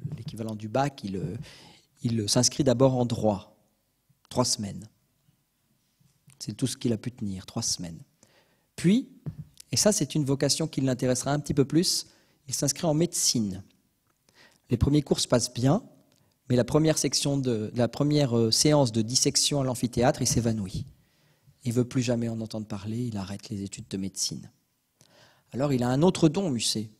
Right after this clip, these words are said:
Il dessine extrêmement bien. Hein, je ne sais pas si vous avez vu l'affiche où on voit un petit croquis de dos d'un jeune homme, d'un dandy corseté. C'est Musset lui-même qui s'est dessiné. Musset est un excellent dessinateur, comme peut l'être Victor Hugo aussi,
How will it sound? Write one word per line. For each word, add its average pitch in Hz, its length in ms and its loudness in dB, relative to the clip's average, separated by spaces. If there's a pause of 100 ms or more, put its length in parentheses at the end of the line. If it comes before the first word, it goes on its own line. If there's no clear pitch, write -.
(400)
Il 117 140 -4
dessine 135 320 4
extrêmement 139 580 2
bien. 156 240 2 (240)
Hein, 120 80 -4
je - 20 -2
ne 135 60 -4
sais - 100 -10
pas 123 100 -6
si 143 100 -4
vous 127 100 -2
avez 127 160 2
vu 127 120 2
l'affiche 131 500 -2
où 143 60 -2
on 131 100 -2
voit 127 180 2
un 131 80 2
petit 123 180 -8
croquis 240 440 -6 (320)
de 120 120 -2
dos 156 300 -2 (640)
d'un 101 60 -6
jeune 110 220 -2
homme, 120 240 0
d'un 104 160 -2
dandy 120 340 0
corseté. - 520 -4
C'est - 160 -6
Musset 131 300 0
lui-même 113 340 -2
qui - 120 -14
s'est 92 140 -6
dessiné. 104 480 -2 (320)
Musset 127 200 4
est 165 100 4
un 127 120 2
excellent 151 460 2
dessinateur, 127 760 -2
comme 117 160 -2
peut 117 120 -2
l'être 113 300 0
Victor 101 340 -4
Hugo 117 180 0
aussi, 135 280 -4